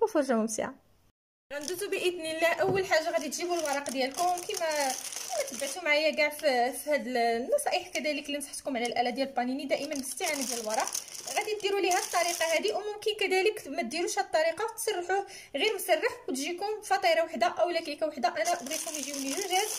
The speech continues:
يعني بغيت ندير هنا وهنايا، درت لهم الطريقه هذه. وكذلك باستعانه غنستعانوا ان شاء الله بهاد ال-، العيدان، هاد العواد ديال الخشبيه، باش اننا نوقفوا الاله ديال بانيني، آه، في، في الاول حتى تشد راسها ان شاء الله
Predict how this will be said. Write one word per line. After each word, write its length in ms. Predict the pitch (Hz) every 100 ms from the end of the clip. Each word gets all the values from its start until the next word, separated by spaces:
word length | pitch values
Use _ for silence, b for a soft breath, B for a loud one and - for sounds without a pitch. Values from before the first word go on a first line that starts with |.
| B B B B
يعني 200 | 294 311
بغيت 200 | 320 320
ندير 180 | 285 294
هنا 220 | 254 277
وهنايا، 420 | 269 247 233 277
درت 300 | 480 415 -
لهم 160 | 339 285
الطريقه 460 | 285 269 269 254
هذه. 300 | 254 226 285 440 B B 427
وكذلك 480 | 427 285 370 427
باستعانه 580 | 285 - - 320 330 381
غنستعانوا 420 | 359 - - 311
ان 60 | 330
شاء 160 | - 285
الله 220 | 320 349
بهاد 260 | 269 311 285
ال-، 80 |
العيدان، 800 | 269 262 233 226 311 359 311 311
هاد 200 | 302 466
العواد 600 | 349 262 226 247 226 226
ديال 240 | 247 240 214
الخشبيه، 680 | - - 277 233 208 247 - B B -
باش 120 | 349
اننا 460 | 302 320 311 339 320
نوقفوا 480 | 370 - 359 349
الاله 420 | 262 - 277 294 294
ديال 220 | 233 262
بانيني، 440 | - 247 254 320 480 B B B
آه، 240 | 233 233 208
في، 280 | - 311
في 100 | 320
الاول 380 | 392 - 320 392
حتى 220 | - -
تشد 260 | 370 226 233
راسها 300 | 247 - 403
ان 140 | 466
شاء 100 | -
الله 180 | 302 359